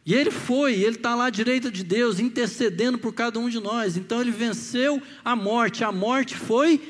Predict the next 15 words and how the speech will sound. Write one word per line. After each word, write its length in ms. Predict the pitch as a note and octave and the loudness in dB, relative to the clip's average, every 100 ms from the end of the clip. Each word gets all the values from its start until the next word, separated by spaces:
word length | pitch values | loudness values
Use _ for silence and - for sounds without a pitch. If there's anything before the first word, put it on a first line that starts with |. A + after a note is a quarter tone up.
| - - - | -18 -20 -4
vencida, 760 | C#3 - - - B3+ C#4 F#3+ | 0 2 0 2 6 6 4
tragada 920 | F#3 A3+ A3+ G#3 E3+ G#3 C#4 D4+ C4+ | 2 0 2 0 2 4 4 4 2
foi 360 | B3+ - A#3+ B3 | -2 0 2 2
a 100 | G#3 | 2
morte 460 | F3 A3 C#4 - - | 0 0 0 -2 -2
pela 440 | A#3+ C#4+ D4+ D4 - - - | 0 2 2 0 -4 -20 -16
vitória. 760 | A#2+ D#3+ D4 - B3 C4 G3 C3 | -2 2 2 2 2 4 4 2
Amém, 440 | G3 A3 C#4 D4+ | 2 2 4 4
querido? 380 | - D#3+ A#2+ F2 - - - - | 2 2 2 -2 -16 -20 -14 -4
Então 340 | G#3+ C#4 D4 | -2 2 4
a 80 | C#4 | 4
morte 480 | A#3+ B3+ D#4 - C#4 | 4 4 2 2 0
não 280 | B3+ D4 B3 | 2 2 4
é 120 | B3+ | 4
um 340 | A#3+ E4 D#4+ | 4 4 2